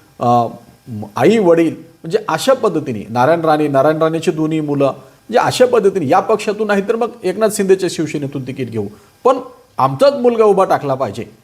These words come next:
कारण आमच्याकडे पैसा आहे, तुमच्याकडे पैसा आहे का? नाही. मग कार्यकर्त्यांनी काय करायचं? तर जन्मभर कार्यकर्त्यांनी चटया उचलायच्या, अशा पद्धतीची ही निवडणूक होते आहे.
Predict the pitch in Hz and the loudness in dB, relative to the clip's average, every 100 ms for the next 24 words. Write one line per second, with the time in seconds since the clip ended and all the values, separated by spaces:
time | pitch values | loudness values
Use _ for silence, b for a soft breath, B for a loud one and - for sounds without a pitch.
0 | _ _ 143 160 113 113 180 - 208 175 | _ _ -2 -2 -2 -2 2 2 4 2
1 | 180 202 202 226 - - _ 160 214 226 | 4 2 2 -2 -6 -20 _ 0 2 2
2 | 226 233 240 208 196 180 190 220 175 - | 4 2 4 2 0 -4 0 0 0 -8
3 | - _ 202 214 147 190 208 208 240 240 | -20 _ -8 0 2 4 4 4 2 4
4 | 214 202 180 147 156 143 147 165 175 175 | 0 2 -2 0 -4 -2 -2 -2 -4 -2
5 | 131 139 151 156 170 180 139 98 151 202 | -2 -2 -4 -4 -6 -2 -2 0 2 2
6 | 165 165 160 - 123 - B B B - | 0 -2 -2 0 -2 -4 B B B -10
7 | 98 185 196 202 190 190 190 196 180 135 | -4 -2 0 0 0 -2 -6 -4 -4 -2
8 | 123 123 - 98 113 101 104 | -2 -4 -6 -6 -6 -6 -6